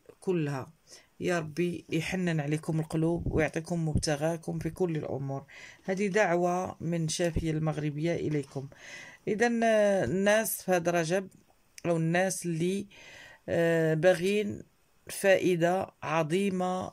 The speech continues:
لجلب الرزق، الناس اللي عندهم ديون، الناس اللي عندهم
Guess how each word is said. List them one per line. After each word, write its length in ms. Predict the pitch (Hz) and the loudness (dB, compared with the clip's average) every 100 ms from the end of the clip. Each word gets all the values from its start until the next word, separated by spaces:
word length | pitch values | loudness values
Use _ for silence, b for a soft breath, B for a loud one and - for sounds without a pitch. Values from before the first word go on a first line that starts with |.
| - | -6
لجلب 600 | 160 165 156 185 190 165 | -2 0 2 2 0 0
الرزق، 640 | 143 151 147 127 - - - _ _ _ _ _ _ _ _ _ _ _ - B B B B | -2 0 -2 -4 -10 -18 -20 _ _ _ _ _ _ _ _ _ _ _ -20 B B B B
الناس 360 | 170 220 226 220 | 2 2 2 2
اللي 120 | 196 | 4
عندهم 400 | 175 185 180 175 | 4 2 0 0
ديون، 440 | 170 170 185 214 | 0 0 0 -2
الناس 500 | 202 - 165 196 190 185 | -4 -4 -2 0 0 -2
اللي 100 | 175 | -2
عندهم 600 | 147 170 151 165 190 | -2 -4 -4 -4 -4